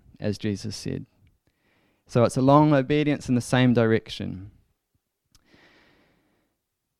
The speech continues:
We need each other to be able to do that. Um, it's been <laughs> really hard, eh? Like, last year was really tough. And, uh, you can, I get inspired by books I've read or films I've seen, but there's nothing like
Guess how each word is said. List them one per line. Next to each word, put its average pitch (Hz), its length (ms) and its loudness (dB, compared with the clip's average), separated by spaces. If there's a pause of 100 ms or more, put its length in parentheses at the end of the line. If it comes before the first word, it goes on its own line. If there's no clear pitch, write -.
(160)
We 104 60 0
need 104 180 4
each 101 200 -4
other 101 180 0
to - 160 -10
be 101 100 -2
able 92 160 -4
to 92 100 -2
do 95 180 -2
that. 85 220 -8 (1300)
Um, 90 540 -10 (420)
it's - 100 -20
been - 220 -6
<laughs> - 40 0
really 113 260 -2
hard, 117 300 -4
eh? 113 200 -2
Like, 87 200 -6
last 110 320 -6
year 113 160 -4
was 104 200 -6
really 113 200 -4
tough. - 380 -6 (440)
And, 110 340 -2
uh, 104 260 2
you 107 120 -4
can, 113 260 -4
I 135 140 2
get 123 120 0
inspired 107 540 -4
by 98 180 2
books - 300 -8
I've 107 160 -8
read 113 160 2
or 101 80 -2
films 110 320 -4
I've 101 160 -4
seen, 110 280 -2
but 98 300 -2
there's 107 200 -6
nothing 107 320 -4
like 98 400 -4